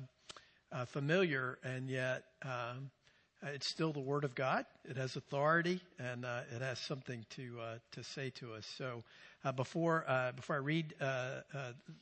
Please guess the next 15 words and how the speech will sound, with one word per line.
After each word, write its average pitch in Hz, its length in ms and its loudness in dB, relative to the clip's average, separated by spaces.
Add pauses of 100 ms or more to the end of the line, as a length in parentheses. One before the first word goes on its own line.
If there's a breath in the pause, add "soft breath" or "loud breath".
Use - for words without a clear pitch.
the 131 100 -4
text 131 360 -2
this - 180 -10
morning, 123 200 -4
join 143 240 0
me 131 120 -4
in 110 80 -10
prayer. 123 500 -2 (1200 loud breath)
Father, 156 280 10
we 147 80 4
come 185 240 8
to 175 60 4
you 160 100 4
today, 139 580 4 (220)
um, 135 480 -4